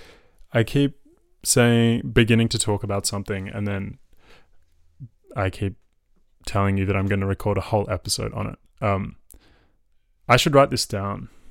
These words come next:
I don't have a book. Okay. Um,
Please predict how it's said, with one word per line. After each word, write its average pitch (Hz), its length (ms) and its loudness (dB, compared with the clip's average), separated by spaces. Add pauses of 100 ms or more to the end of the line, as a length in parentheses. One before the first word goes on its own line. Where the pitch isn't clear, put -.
(400)
I 107 120 -4
don't 107 100 -6
have 107 140 -8
a 101 60 -12
book. - 400 -16 (1900)
Okay. 104 320 -6 (180)
Um, 131 420 4